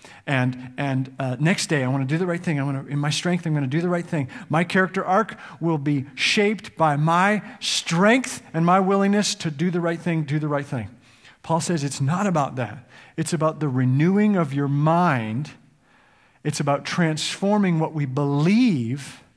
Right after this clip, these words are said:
That's what goes towards long-term change. Behavior modification, do the right thing, that only goes this far.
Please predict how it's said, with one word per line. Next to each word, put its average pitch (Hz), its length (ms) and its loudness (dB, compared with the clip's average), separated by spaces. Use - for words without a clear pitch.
That's 160 840 4
what 156 220 -4
goes 156 280 0
towards 143 340 -2
long-term 131 440 -2
change. 135 460 -4
Behavior 190 320 4
modification, 208 680 2
do 165 180 2
the 202 80 2
right 196 180 2
thing, 202 300 0
that 190 200 4
only 170 220 2
goes 123 480 -4
this 175 500 -2
far. 123 680 -6